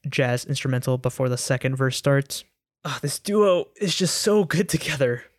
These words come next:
And while we're on the topic of Madlib, let's talk about how much he compliments Doom on this record.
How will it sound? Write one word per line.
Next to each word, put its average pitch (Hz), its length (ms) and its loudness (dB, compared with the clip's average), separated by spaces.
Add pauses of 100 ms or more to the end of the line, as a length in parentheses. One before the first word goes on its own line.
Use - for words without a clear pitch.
(260)
And 160 160 4
while 247 160 4
we're 302 100 4
on 233 80 2
the 151 60 0
topic 131 400 -2 (100)
of 143 160 2
Madlib, 123 420 -4 (460)
let's 226 260 0
talk 185 180 0
about 139 240 0
how 160 120 0
much 143 260 2
he 190 200 0
compliments 156 540 0
Doom 127 340 -2 (300)
on 131 140 -2
this 123 180 -4
record. 131 380 -6